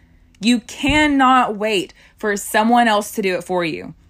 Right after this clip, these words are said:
No one else is making sure that you get through this life the way you wanna get through this life. That is up to you. So, you have to recognize those negative behaviors that aren't moving you forward and try to,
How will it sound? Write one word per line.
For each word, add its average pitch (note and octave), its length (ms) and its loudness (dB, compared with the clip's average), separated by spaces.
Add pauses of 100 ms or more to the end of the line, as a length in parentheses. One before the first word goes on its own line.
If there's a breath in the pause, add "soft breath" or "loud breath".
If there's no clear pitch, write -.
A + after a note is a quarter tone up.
(320)
No A3 300 4
one D#4+ 140 4
else C4 320 2
is A3+ 120 -4
making A3 300 -4
sure A3+ 180 -4
that F#3 140 -2
you A3 200 -4
get A3+ 220 -4
through A3 160 0
this G3+ 200 -4
life G3+ 320 2
the G3+ 80 -4
way F3+ 120 2
you F#3+ 260 -4
wanna F#3+ 200 -2
get F3 200 -4
through F#3 100 -2
this D#3 200 -8
life. - 340 -10 (380 soft breath)
That A3+ 180 2
is A#3+ 100 0
up A#3 160 2
to G#3+ 80 -8
you. D#3 220 -8 (680 soft breath)
So, - 380 -2 (320)
you G3 140 -2
have G#3+ 320 0
to D4 100 -4
recognize G#3+ 680 0
those F#3+ 220 -4
negative G3 440 -2
behaviors G3 680 -2
that F#3+ 260 0
aren't G3 260 -2
moving G#3+ 300 -2
you G3+ 120 -4
forward A3+ 600 -2 (260 soft breath)
and G#3 220 -2
try A3+ 460 0
to, G#3+ 500 -6